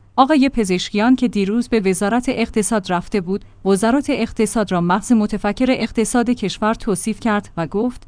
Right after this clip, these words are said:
«شما مسئولان و مدیران ارشد وزارت اقتصاد با اقدامات خود می‌توانید کشور را متحول و ساختار اقتصاد کشور را به گونه گونه مدیریت کنید که علاوه بر رفع ناترازی‌ها،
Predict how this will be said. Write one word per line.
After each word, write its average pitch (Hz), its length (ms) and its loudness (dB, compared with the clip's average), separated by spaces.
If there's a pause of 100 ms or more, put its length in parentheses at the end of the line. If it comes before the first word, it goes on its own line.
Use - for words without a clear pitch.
(120)
«شما 269 340 6
مسئولان 214 580 4 (140)
و 202 80 2
مدیران 196 500 0
ارشد 202 500 0
وزارت 196 400 0
اقتصاد 240 640 0
با 220 100 2
اقدامات 185 560 -2
خود 240 240 0
می‌توانید 214 560 4
کشور 202 380 -2
را 185 120 0
متحول 170 560 -4 (160)
و 214 100 6
ساختار 269 380 2
اقتصاد 196 540 0
کشور 180 440 -2
را 175 140 -2
به 196 160 0
گونه 208 240 2
گونه 247 200 6
مدیریت 185 480 2
کنید 190 300 0
که 220 120 -2
علاوه 247 380 4
بر 196 160 2
رفع 185 360 0
ناترازی‌ها، 208 840 0